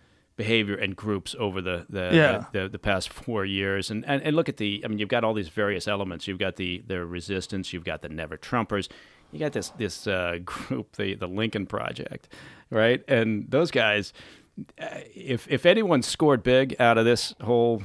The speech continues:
Speaker 1: you know, four-year run, and, and, you know, particularly this past year, it's gotta be those guys, right? I'd
Speaker 2: And
Speaker 1: love
Speaker 2: what
Speaker 1: to
Speaker 2: is the
Speaker 1: see
Speaker 2: Lincoln Project?
Speaker 1: Well, they're, they're some guys that, that claim to be, you know,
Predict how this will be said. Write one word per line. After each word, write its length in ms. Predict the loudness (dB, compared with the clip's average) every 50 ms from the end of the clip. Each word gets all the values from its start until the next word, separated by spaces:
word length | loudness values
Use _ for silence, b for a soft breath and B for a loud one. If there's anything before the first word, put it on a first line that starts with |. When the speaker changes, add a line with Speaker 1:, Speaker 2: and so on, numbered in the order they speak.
| B B B B
Speaker 1:
you 120 | B -2 0
know, 180 | 2 2 2
four-year 500 | 0 -2 -2 0 2 4 4 4 4 4
run, 360 | 4 4 4 4 4 4 4 2
and, 180 | 2 0 -2
and, 300 | -4 -4 -2 -2 -2 -4 -2
you 60 | -2
know, 100 | -2 -2 -2
particularly 340 | -4 -4 -4 -2 -2 -2 -2
this 120 | -4 -4
past 420 | 0 2 2 4 4 2 0 0 2
year, 120 | 4 4
it's 140 | 4 2 2
gotta 220 | 2 2 4 4
be 80 | 2 2
those 280 | 0 2 0 0 -2
guys, 320 | -4 -8 -12 -12 -12 -6 -2
right? 120 | 2 4
I'd 100 | 4 6
Speaker 2:
And 80 | 6 6
Speaker 1:
love 120 | 6 6
Speaker 2:
what 40 | 6
Speaker 1:
to 60 | 6
Speaker 2:
is 120 | 4 4 4
the 100 | 4 4
Speaker 1:
see 80 | 4 4
Speaker 2:
Lincoln 260 | 2 0 -2 -6 -6
Project? 460 | -2 0 0 0 0 -2 -4 -4 -2
Speaker 1:
Well, 320 | 2 4 6 8 8 8
they're, 160 | 8 6 4 4
they're 320 | 4 4 4 4 4 2
some 180 | 0 0 2 2
guys 360 | 4 4 4 4 4 2 0
that, 140 | -4 -4 0
that 160 | 0 0 0
claim 280 | 0 2 2 4 4 2
to 60 | 2
be, 280 | 2 0 2 2 0 0
you 140 | -2 -2
know, 260 | -2 -2 -2 -4 -6